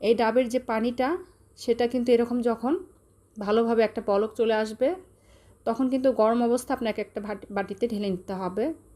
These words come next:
তো আমি গরম অবস্থায় কিন্তু একটা বাটিতে এরকম ঢেলে নিচ্ছি। আর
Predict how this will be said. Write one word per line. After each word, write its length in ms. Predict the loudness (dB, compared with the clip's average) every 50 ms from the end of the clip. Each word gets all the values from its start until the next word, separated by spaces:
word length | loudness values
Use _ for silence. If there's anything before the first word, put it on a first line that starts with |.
| -20 _ _ -20 -20 _ -12 -4 -2
তো 40 | 0
আমি 160 | 0 0 0
গরম 260 | 0 0 0 2 2 0
অবস্থায় 320 | 0 -2 -2 -2 -2 -2
কিন্তু 160 | -2 0 -2 -4
একটা 160 | -4 -4 -4 -4
বাটিতে 320 | -4 -4 -4 -4 -2 0
এরকম 240 | 0 0 0 -2 -4 -2
ঢেলে 220 | 0 0 -2 -2 -4
নিচ্ছি। 340 | -4 -6 -8 -8 -6 -4 -4 -4 -6 -10 -18 _ _ _ -20 _ _ _ _ _ _ _ -20 -20 _ _ _ _ _ _ _ -20 -20 -20 -20 _ -20 -20 -20 -20 -20 -20 _ _ _ -20 -20 -20 -20 -20 -20 _ _ _ -20 -20 -20 -20 -20 _ _ _ _ _ _ _ _ _ _ -20 -20 _ _ -20 -20 _ _ -20 -20 -20 -20 _ _ _ -20 -20 -20 -20 -20 -14 -6
আর 180 | -2 0 0